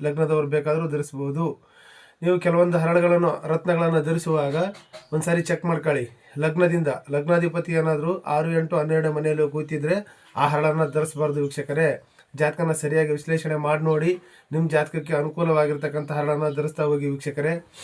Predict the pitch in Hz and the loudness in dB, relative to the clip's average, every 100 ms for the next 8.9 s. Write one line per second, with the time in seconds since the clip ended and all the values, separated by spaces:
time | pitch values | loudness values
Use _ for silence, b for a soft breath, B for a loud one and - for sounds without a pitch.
0 | B B B - 170 - 180 175 160 156 | B B B -4 -2 2 2 4 0 0
1 | 151 135 147 190 - b b 160 160 175 | 0 0 -4 -4 -10 b b -8 -2 2
2 | 170 151 151 156 151 147 151 156 214 - | 2 0 -2 -4 -4 -2 -2 0 -2 -4
3 | - 143 165 165 170 160 160 160 156 147 | -8 -2 -2 -2 0 0 -2 -4 -4 -4
4 | 202 240 _ _ _ _ 143 170 170 156 | -4 -6 _ _ _ _ -2 2 2 2
5 | 151 143 127 139 - 127 151 160 156 156 | 0 -2 -4 -8 -12 -6 -4 -4 -2 -2
6 | 160 165 151 185 165 151 160 147 147 156 | 0 -2 -2 -4 -4 -2 0 0 0 -2
7 | 151 156 175 147 147 156 147 143 123 120 | 0 0 0 -2 -2 -4 -4 -6 -8 -10
8 | - 143 151 143 139 139 131 123 127 | -10 -8 -2 -2 -2 -4 -4 -4 -2